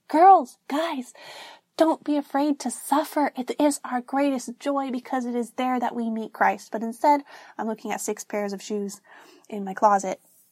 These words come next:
So that's a good time. You know why? My four-year-old is sleeping in the next room. <laughs>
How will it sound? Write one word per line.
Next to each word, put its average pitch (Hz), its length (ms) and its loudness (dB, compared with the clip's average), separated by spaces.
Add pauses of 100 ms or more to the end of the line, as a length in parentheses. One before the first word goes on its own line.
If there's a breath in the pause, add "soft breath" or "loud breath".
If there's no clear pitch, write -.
(600)
So - 160 -14
that's 302 200 6
a 285 40 -4
good 302 140 0
time. 277 280 0
You 220 100 0
know 277 100 2
why? 302 220 4 (760 loud breath)
My 233 140 -4
four-year-old 208 500 2
is - 80 -14
sleeping 202 360 -6
in 202 100 -4
the 202 80 -6
next 196 340 -10
room. 202 340 -6
<laughs> - 40 2